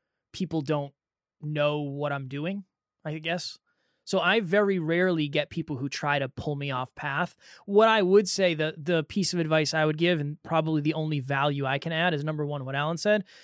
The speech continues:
But number two, I think that you can show through proof.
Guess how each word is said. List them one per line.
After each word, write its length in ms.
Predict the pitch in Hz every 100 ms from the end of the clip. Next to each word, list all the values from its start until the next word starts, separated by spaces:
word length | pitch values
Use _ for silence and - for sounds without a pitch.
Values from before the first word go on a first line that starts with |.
| - -
But 140 | 185
number 220 | 196 190
two, 240 | - 226 180
I 120 | 147
think 260 | 190 180
that 300 | 156 151 143 - _ _ _ _ -
you 100 | 196
can 120 | 190
show 300 | 160 - 196
through 240 | 185 165 139
proof. 500 | - 220 165 -